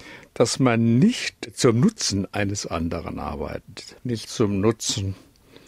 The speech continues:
des Staates oder der Monarchie, Steuer, Abgaben, und nicht zum Nutzen der Kirche. Und dann wird weiter formuliert,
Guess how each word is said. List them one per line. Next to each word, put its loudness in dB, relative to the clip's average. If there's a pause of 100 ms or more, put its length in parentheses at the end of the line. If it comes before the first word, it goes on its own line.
(320)
des 0
Staates 2
oder 0
der -4
Monarchie, 2 (1000)
Steuer, 2 (160)
Abgaben, 2 (1000)
und 0
nicht -4
zum 2
Nutzen -4
der 0
Kirche. -10 (460)
Und 2
dann 6
wird 0
weiter 6
formuliert, 4